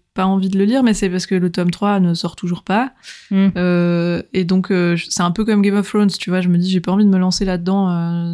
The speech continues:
Speaker 1: tant que je suis pas sûre qu'il y a une fin. Donc, euh, donc là, j'avais lu le premier quand même, du Nom du Vent, quand il y avait plus d'espoir que la suite finisse par sortir. Et puis là, ça commence à faire long.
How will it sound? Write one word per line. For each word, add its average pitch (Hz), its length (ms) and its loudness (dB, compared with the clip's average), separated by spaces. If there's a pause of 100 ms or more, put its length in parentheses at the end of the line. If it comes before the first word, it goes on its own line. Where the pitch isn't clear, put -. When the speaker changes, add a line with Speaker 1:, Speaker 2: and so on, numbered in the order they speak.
Speaker 1:
tant 202 100 -2
que 185 60 -4
je - 20 -12
suis - 80 -16
pas 214 100 -4
sûre 208 200 -4
qu'il 190 100 -4
y 175 60 0
a - 20 0
une 160 140 -2
fin. 156 220 -6 (500)
Donc, 175 280 -4
euh, 160 560 -4 (380)
donc 170 280 -6
là, 208 220 2
j'avais 175 220 2
lu 208 100 4
le 214 60 4
premier 190 340 0
quand 180 100 0
même, 185 200 4
du 175 100 2
Nom 170 120 2
du 165 140 0
Vent, 233 400 2
quand 170 300 0
il 165 60 2
y 165 40 0
avait 160 360 -4
plus - 340 -8
d'espoir 170 480 -6
que - 100 -12
la 226 120 -8
suite - 260 -14
finisse 185 280 -6
par - 220 -14
sortir. 240 400 -6
Et 190 80 0
puis 170 160 -6
là, 175 80 0
ça 175 140 -6
commence - 340 -8
à - 40 -20
faire 170 200 -8
long. 190 140 -2